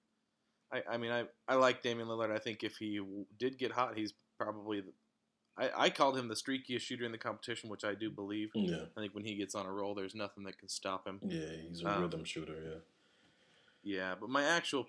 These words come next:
Speaker 1: pick, I, I, I didn't pick just for sake of argument in the, in the, uh, post, but I had Buddy Hield, who, who
Speaker 2: Okay.
Speaker 1: did good. I mean, he made it to the second round as well, but he was, he was definitely outclassed by Steph and by, uh,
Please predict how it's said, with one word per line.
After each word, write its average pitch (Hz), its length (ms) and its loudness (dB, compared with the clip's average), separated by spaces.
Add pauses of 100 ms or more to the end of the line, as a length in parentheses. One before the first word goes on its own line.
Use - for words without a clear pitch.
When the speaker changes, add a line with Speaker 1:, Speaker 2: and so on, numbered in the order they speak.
Speaker 1:
pick, 110 200 2 (1120)
I, 104 60 -4
I, 104 220 -4 (240)
I 101 60 -6 (480)
didn't 117 340 0
pick 110 160 0 (160)
just - 240 -4
for 101 100 -2
sake 104 300 -2
of 92 160 -6 (240)
argument 101 400 2
in 98 140 -6
the, 98 80 -8 (200)
in 98 200 -8
the, 95 200 -6
uh, 95 40 -8 (120)
post, 95 360 -4
but 104 80 2
I 104 100 4
had 98 180 0
Buddy 98 200 0
Hield, 101 320 -2
who, 104 120 -4 (300)
who - 60 -10
Speaker 2:
Okay. 190 140 4
Speaker 1:
did 156 160 8
good. 107 140 2
I 107 40 0
mean, 113 100 -4
he 131 80 0
made 120 140 0
it 107 140 -4
to 117 80 -2
the 107 80 -4
second 110 240 -2
round 104 200 -2
as 101 140 -4
well, 110 280 4
but 95 200 -2
he 104 140 -2
was, 95 240 -4 (380)
he 139 120 2
was 98 340 2 (140)
definitely 120 400 2
outclassed 101 480 0
by 95 100 0
Steph 95 440 -4
and 92 140 -10
by, 92 220 -2
uh, 90 280 -4